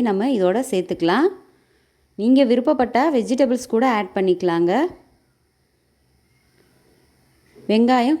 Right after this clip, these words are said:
கொஞ்சம் நல்லா வதங்கட்டும். ரெண்டு பச்சை மிளகாயை காரத்துக்கு தகுந்த அளவு சேர்த்துருக்கேன். நீங்க வரமிளகா கூட சேர்த்துக்கலாம். ஒரு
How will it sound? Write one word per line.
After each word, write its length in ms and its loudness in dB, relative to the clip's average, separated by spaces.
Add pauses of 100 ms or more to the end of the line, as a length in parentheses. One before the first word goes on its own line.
(100)
கொஞ்சம் 320 0
நல்லா 200 0 (120)
வதங்கட்டும். 580 0 (1600)
ரெண்டு 280 4
பச்சை 280 -2
மிளகாயை 440 0 (120)
காரத்துக்கு 540 -4
தகுந்த 320 0
அளவு 260 0
சேர்த்துருக்கேன். 600 -2 (520)
நீங்க 200 2 (160)
வரமிளகா 480 0 (100)
கூட 120 -2 (240)
சேர்த்துக்கலாம். 600 -2 (1400)
ஒரு 140 4